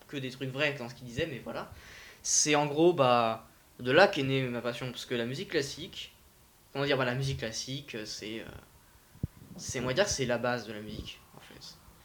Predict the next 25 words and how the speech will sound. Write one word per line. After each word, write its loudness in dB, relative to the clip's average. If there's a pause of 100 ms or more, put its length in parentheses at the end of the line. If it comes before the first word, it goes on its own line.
(360)
C'est -6
par 4
là 6
que, 0
que -10
tout -8
a 0
commencé. 0 (920)
Même 0
si -2
la 6
musique 0
existait -4
depuis -4
la 4
nuit 0
des 2
temps, -2 (340)
euh, -4
vers 0
le 0
baroque, 2
ça -6
s'est, 0
euh, -4